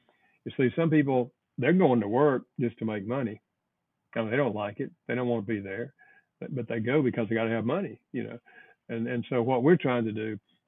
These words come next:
is help create positive workplaces where people want to go to work because they feel appreciated by the people with whom and for whom they work.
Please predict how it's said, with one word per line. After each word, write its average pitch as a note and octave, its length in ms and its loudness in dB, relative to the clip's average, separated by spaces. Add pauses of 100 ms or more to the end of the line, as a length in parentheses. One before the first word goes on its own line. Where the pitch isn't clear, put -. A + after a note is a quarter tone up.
is A#2 160 -8
help B2 200 -2
create A#2+ 400 0 (340)
positive B2 640 -4
workplaces A#2+ 760 -6 (320)
where A2 120 -8
people - 360 -6
want C#3 220 -2
to A#2+ 80 -8
go G#2+ 160 -8
to F#2+ 80 -10
work F#2+ 280 -10 (140)
because A2 360 -12
they G#2+ 180 -10 (340)
feel A#2 140 0
appreciated A2 640 -2
by G#2 100 -10
the G#2+ 120 -14
people G#2+ 320 -6
with G#2+ 200 -10
whom A#2 200 -6
and G#2 120 -10
for A2+ 200 -4
whom A#2 200 -6
they A#2 100 -6
work. - 280 -8